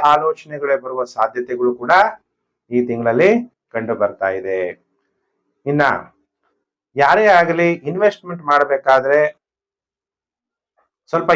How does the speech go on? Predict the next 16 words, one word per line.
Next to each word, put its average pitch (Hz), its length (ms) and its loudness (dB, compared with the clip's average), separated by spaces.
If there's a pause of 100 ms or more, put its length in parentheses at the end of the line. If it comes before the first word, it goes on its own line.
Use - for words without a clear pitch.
(140)
ಎಚ್ಚರವನ್ನ 185 560 2 (120)
ವಹಿಸಿ. 143 400 -8 (1500)
ನೀವೊಬ್ಬರೇ 165 360 2 (120)
ಇನ್ವೆಸ್ಟ್ಮೆಂಟ್ 175 540 -2
ಮಾಡ್ಬೇಕಾದ್ರೆ, 131 600 0 (280)
ಪಬ್ಲಿಕ್ 196 520 -2
ಸೆಕ್ಟರ್ 143 760 0 (520)
ನಲ್ಲಿ 131 200 -2 (180)
ಇನ್-, 127 400 -2
ಇನ್ವೆಸ್ಟ್ಮೆಂಟ್ 139 540 -6
ಮಾಡ್ಬೇಕಾದ್ರೆ 123 520 -2
ಯಾರ 120 180 0 (140)
ಸಹಾಯ 123 240 0 (140)
ತಗೊಳ್ಳಿ. 147 300 0 (2000)
ಪಬ್ಲಿಕ್ 175 400 0
ಸೆಕ್ಟರ್ 147 420 -2